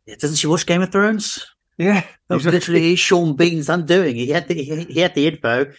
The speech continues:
Speaker 1: He just
Speaker 2: Yeah.
Speaker 1: went straight up to her and went, "I know." It's like, "Oh, you idiot.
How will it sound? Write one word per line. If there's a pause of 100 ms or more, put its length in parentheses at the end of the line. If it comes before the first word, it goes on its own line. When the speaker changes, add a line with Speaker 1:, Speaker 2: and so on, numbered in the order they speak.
(180)
Speaker 1:
He
just
Speaker 2:
Yeah.
Speaker 1:
went
straight
up
to
her
and
went,
"I
know."
It's
like,
"Oh,
you
idiot.